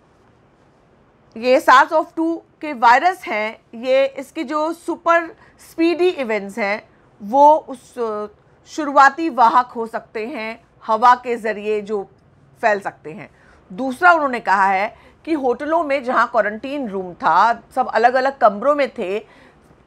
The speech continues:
practically वो लोग एक दूसरे के पास नहीं आए, अलग-अलग कमरों में होते हुए भी वहाँ उनमें संक्रमण फैला। इससे साबित होता है कि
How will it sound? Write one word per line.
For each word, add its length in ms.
practically 500
वो 100
लोग 160
एक 80
दूसरे 180
के 80
पास 420
नहीं 280
आए, 280
अलग-अलग 540
कमरों 360
में 120
होते 400
हुए 340
भी 280
वहाँ 520
उनमें 380
संक्रमण 560
फैला। 540
इससे 320
साबित 420
होता 260
है 300
कि 180